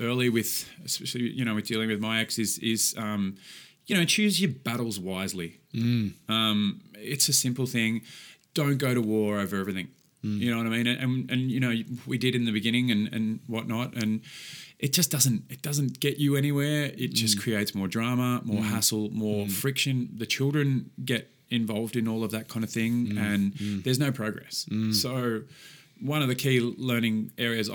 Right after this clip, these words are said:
Speaker 1: was to just kind of pick your battles wisely and, and say to yourself, "Is this worth
Speaker 2: Mm.
Speaker 1: going to war with my ex? Or is this worth
Speaker 2: Mm.
Speaker 1: causing an argument over? Or is this worth, or can I swallow this?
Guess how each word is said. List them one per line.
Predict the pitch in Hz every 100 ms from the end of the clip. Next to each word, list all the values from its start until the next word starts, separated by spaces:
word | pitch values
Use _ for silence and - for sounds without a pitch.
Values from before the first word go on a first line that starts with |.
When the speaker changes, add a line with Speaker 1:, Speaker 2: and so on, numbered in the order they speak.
| -
Speaker 1:
was | 127 113 -
to | - 123
just | 139 135 -
kind | - 123 117
of | 107 92 - - _ -
pick | 151 151
your | 135
battles | 107 107 107
wisely | 104 101 104 101
and, | - 113
and | 123 113
say | 123 139
to |
yourself, | 147 104 -
"Is | 117
this | 143 135 -
worth | 117 120 104 110 143 - - - -
Speaker 2:
Mm. | 104 98 -
Speaker 1:
going | 123 113
to | 107
war | 107 104
with | 95
my | 101 98
ex? | - -
Or | 110 104
is |
this | 104 127 -
worth | 120 120 117 107 98
Speaker 2:
Mm. |
Speaker 1:
causing | - 117 113 110
an | 101
argument | 98 95 95
over? | 90 87 87
Or | 98 101
is | 104
this | 120 -
worth, | 117 113 107 101 - - _
or | 196 147 107 190 - - - _ -
can | - 117
I | 113 110 104 104 101 - -
swallow | - 127 135 127
this? | 127 196 - -